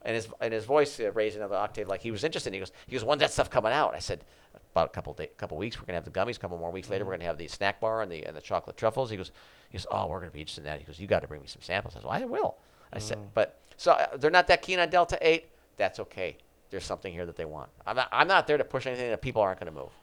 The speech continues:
Speaker 1: or don't, don't have a demand for. That's not my job.
Speaker 2: Yeah, he's got a bunch of Kratom. I have a Kratom shop by my house.
Speaker 1: Oh,
Speaker 2: They
Speaker 1: okay.
Speaker 2: d-,
Speaker 1: Oh, yeah,
Speaker 2: it's,
Speaker 1: you were
Speaker 2: it's
Speaker 1: talking
Speaker 2: direct.
Speaker 1: about
Speaker 2: It's
Speaker 1: that. Yeah, yeah.
Speaker 2: called Kratom Online.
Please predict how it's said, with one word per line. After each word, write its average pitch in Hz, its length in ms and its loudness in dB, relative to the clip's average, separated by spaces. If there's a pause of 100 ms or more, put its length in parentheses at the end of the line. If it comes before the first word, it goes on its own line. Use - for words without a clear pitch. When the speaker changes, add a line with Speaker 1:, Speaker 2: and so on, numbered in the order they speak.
(340)
Speaker 1:
or 110 100 6
don't, 113 320 2
don't 123 140 4
have 113 100 -2
a 107 40 -4
demand 90 280 -4
for. - 60 -6
That's 135 140 0
not 208 100 2
my 214 60 6
job. 349 280 4 (380)
Speaker 2:
Yeah, 135 140 2
he's 160 200 0
got 214 180 4
a 202 40 4
bunch 160 280 2
of 151 80 -6
Kratom. 165 300 2
I 156 140 8
have 190 160 4
a 147 60 -4
Kratom 147 320 0
shop 127 280 0
by 120 120 6
my 110 180 0
house. - 600 -4
Speaker 1:
Oh, 120 80 2
Speaker 2:
They 123 80 4
Speaker 1:
okay. - 40 2
Speaker 2:
d-, - 100 -8
Speaker 1:
Oh, 151 80 8
yeah, 170 120 8
Speaker 2:
it's, 110 80 6
Speaker 1:
you 110 40 2
were 110 60 2
Speaker 2:
it's - 40 -2
Speaker 1:
talking 143 160 6
Speaker 2:
direct. 123 140 8
Speaker 1:
about 113 60 2
Speaker 2:
It's 120 100 -2
Speaker 1:
that. 123 60 0
Yeah, 139 60 6
yeah. 131 80 10
Speaker 2:
called 120 360 4
Kratom 139 540 2
Online. 110 760 -2